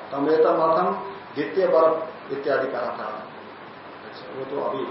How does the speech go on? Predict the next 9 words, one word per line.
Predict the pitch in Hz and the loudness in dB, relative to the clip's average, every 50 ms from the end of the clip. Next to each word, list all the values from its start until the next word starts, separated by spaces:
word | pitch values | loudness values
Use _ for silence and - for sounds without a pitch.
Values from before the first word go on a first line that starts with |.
| - - - - - | -6 -10 -10 -10 -2
भाष्य | 127 131 131 - 151 | 0 2 2 2 2
में | 151 147 139 | 0 0 0
बाकी | 135 131 131 139 139 135 | 0 0 0 0 0 -2
है, | 117 | -2
टीका | 160 156 151 147 151 - | -2 -2 -2 -2 -2 0
बाकी | 135 117 113 - - - - | 0 -2 -4 -6 -10 -12 -12
है, | - - - - - - - - - - - - - - - - - - - - - - - - - - - - - - - | -12 -14 -14 -14 -16 -16 -16 -16 -16 -16 -16 -16 -16 -16 -16 -16 -16 -16 -16 -16 -16 -16 -16 -16 -16 -16 -16 -16 -16 -14 -6
टीका | - 156 147 - - | -4 -4 -2 -2 -2
देखिए। | - - - - - - - - - - | -2 -4 -6 -8 -10 -10 -10 -8 -8 -8